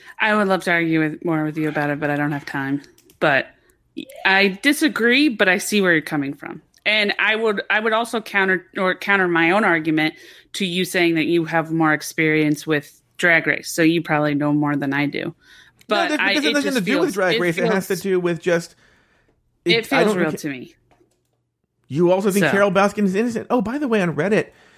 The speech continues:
Speaker 2: some woman who investigated the Carole Baskin thing, um, did an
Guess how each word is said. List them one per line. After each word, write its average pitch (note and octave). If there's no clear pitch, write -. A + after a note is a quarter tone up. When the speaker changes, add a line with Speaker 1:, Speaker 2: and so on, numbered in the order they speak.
Speaker 2:
some G#3
woman F#3+
who F3+
investigated C#3
the A#2+
Carole C#3
Baskin B2+
thing, G#2+
um, G2+
did C#3
an C3+